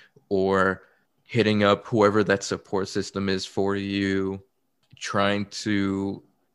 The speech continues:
you know, cope, deal with setbacks.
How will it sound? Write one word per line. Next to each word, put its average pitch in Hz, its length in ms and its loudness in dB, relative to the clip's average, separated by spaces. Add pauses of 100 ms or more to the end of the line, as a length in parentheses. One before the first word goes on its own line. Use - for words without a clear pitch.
(320)
you 104 60 -6
know, 92 180 0
cope, 104 520 0 (540)
deal 98 380 0
with 95 160 0
setbacks. - 960 0